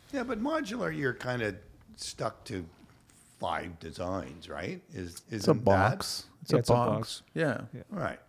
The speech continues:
Speaker 1: I mean, Christ, walk down the street, look, there's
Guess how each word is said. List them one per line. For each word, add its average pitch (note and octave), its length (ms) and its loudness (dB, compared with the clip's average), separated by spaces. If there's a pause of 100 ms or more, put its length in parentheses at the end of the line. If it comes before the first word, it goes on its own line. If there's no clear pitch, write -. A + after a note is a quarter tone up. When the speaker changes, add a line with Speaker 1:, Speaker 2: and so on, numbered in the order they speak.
(320)
Speaker 1:
I G#2+ 80 -2
mean, G2+ 340 -2 (420)
Christ, - 380 -6 (200)
walk F#2 280 -2
down F2+ 160 -4
the D2+ 60 -6
street, G2 360 -4
look, F2+ 220 -4
there's E2+ 320 -6